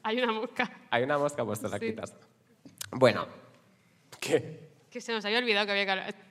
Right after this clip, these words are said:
Speaker 1: Os lo juro, ¿eh? O sea, se nos había olvidado completamente que había que hacer un <laughs> podcast.
Speaker 2: Que no, no se nos ha olvidado.
Speaker 1: ¿Habéis visto el vídeo que hemos puesto antes? Era de fotos de Carlos antiguas. Sale con un rapao.
Speaker 2: Es verdad.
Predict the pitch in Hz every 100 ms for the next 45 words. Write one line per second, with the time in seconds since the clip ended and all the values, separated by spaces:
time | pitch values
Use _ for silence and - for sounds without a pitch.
0 | _ 220 196 190 226 220 202 220 214 208
1 | 208 202 208 233 240 247 233 220 220 233
2 | 208 233 208 214 320 311 339 - - -
3 | - - - - 110 110 110 104 113 117
4 | 117 110 104 - - 233 240 254 311 302
5 | 339 320 320 302 285 285 285 285 277 277
6 | 247 254 247 247 226 196 185 226 247 254
7 | 254 240 247 233 226 226 233 220 214 220
8 | 208 202 - - 269 294 269 262 262 240
9 | 220 214 220 220 247 370 - - - -
10 | 107 101 101